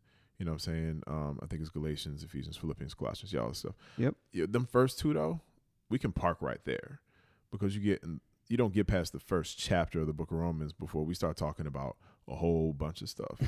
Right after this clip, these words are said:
Speaker 1: You know, that's one
Speaker 2: <laughs> Yeah.
Speaker 1: of the first hom-, like, that's the, one of the homosexual conversations and
Speaker 2: Mm-hmm.
Speaker 1: just, you know, everything else that you can include in that. You gotta remember that when Paul was writing that, who's he writing it to?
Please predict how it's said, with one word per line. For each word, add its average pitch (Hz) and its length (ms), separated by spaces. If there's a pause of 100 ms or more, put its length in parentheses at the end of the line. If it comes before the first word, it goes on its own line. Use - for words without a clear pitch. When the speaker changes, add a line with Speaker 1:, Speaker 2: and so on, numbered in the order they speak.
Speaker 1:
You 80 80
know, 71 100
that's 80 160
one 87 180
Speaker 2:
<laughs> - 20
Yeah. - 60
Speaker 1:
of 80 60
the - 40
first 80 260
hom-, - 340
like, 78 200
that's 80 220
the, 82 60
one 69 340
of 73 60
the 76 120
homosexual 90 580
conversations 87 920
and 110 60
Speaker 2:
Mm-hmm. 135 180
Speaker 1:
just, 117 200 (440)
you 110 80
know, 85 100
everything 85 340
else 82 180
that 73 100
you 80 140
can 80 140
include 82 580 (120)
in 107 240
that. 58 300 (2250)
You 95 140
gotta 190 220
remember 107 520
that 80 300
when 80 200
Paul - 300
was 85 160
writing 80 460
that, - 240 (1600)
who's 208 220
he 131 60
writing 95 320
it - 120
to? - 220